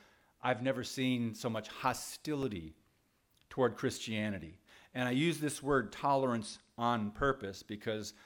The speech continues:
the preachers of tolerance are often the most intolerant to the things of God, to the Bible, to Christianity, and as an extension of that, to Christians. This is the culture we're living in today.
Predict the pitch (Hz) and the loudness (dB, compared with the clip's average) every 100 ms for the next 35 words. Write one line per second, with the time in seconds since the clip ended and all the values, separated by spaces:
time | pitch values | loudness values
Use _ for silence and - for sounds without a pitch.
0 | - 127 - 185 202 170 139 123 - 147 | -6 -4 2 4 4 2 0 -2 2 4
1 | 151 127 117 117 117 131 135 135 110 107 | 4 4 0 0 0 2 0 0 -2 -2
2 | 165 170 160 156 - 160 151 139 165 170 | -2 0 0 0 -2 -2 -2 -2 4 6
3 | 190 175 117 95 90 - - _ _ _ | 8 6 4 0 -8 -16 -20 _ _ _
4 | _ _ _ _ - 127 117 143 127 110 | _ _ _ _ -8 -4 -2 2 0 0
5 | 104 110 95 80 85 - _ _ _ - | -4 -4 -4 -8 -16 -20 _ _ _ -10
6 | 117 113 107 107 101 82 - 127 113 127 | -6 -4 -2 0 -2 -6 -8 -6 -4 -6
7 | - 120 113 113 107 117 127 127 139 127 | -6 -6 -4 -4 -4 -4 0 2 0 -6
8 | - _ _ _ 110 95 98 - 131 120 | -14 _ _ _ -8 -6 -6 -4 -2 0
9 | 120 107 113 113 - 120 113 151 151 104 | -2 -2 -2 -2 -4 -8 -4 -6 -6 -10
10 | 76 - _ _ _ _ - 107 - 107 | -12 -16 _ _ _ _ -14 -10 -10 -8
11 | 117 123 113 - _ - 120 113 117 120 | -2 -2 -2 -8 _ 0 0 2 -2 0
12 | 123 135 127 117 110 95 82 | 0 0 0 -2 -2 -4 -6